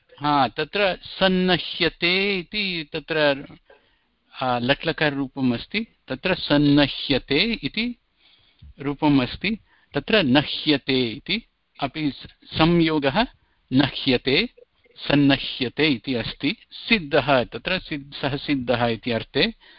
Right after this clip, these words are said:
इदानीं तत्र किं भवति, तत्र रूपम्, अ, असन्नह्य, तत्र, आ, अकारः मद्-, तत्र किमर्थं स्थापितम् इति नास्ति, किन्तु तत्र समन्नह्यत इति प्रायशः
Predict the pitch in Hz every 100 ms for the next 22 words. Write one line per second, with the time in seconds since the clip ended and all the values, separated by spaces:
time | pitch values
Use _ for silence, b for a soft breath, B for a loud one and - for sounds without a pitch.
0 | B B B B B 160 156 170 170 165
1 | 165 185 190 180 175 175 _ _ _ -
2 | 214 190 151 - 123 123 - 135 131 151
3 | 175 165 156 147 143 151 _ b b b
4 | b _ _ _ _ _ _ - - -
5 | 180 165 160 160 131 - 147 147 135 165
6 | 151 - - 143 135 127 127 - 131 -
7 | 175 185 180 170 165 143 147 147 156 151
8 | 151 139 156 - 151 151 - 147 - 139
9 | - 139 139 127 139 117 117 - 185 143
10 | 143 208 - 143 220 254 _ b b b
11 | b b b - - 190 196 185 175 165
12 | - - 135 - 156 143 113 127 - -
13 | 120 120 - 131 214 165